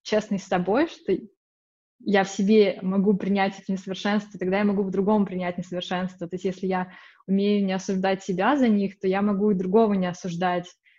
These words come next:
А то, мне кажется, все-таки получается от неконкурентности. То есть ты вроде такой, как бы, да, да, ты можешь быть любым, но на самом деле, вот,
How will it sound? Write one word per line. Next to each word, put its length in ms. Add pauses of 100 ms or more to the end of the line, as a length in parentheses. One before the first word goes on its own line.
(280)
А 100
то, 80
мне 140
кажется, 300
все-таки 360
получается 460
от 100
неконкурентности. 840
То 60 (560)
есть 160
ты 80
вроде 240
такой, 460
как 180
бы, 80
да, 240
да, 160
ты 120
можешь 260
быть 140
любым, 300
но 60
на 160
самом 480
деле, 340
вот, 160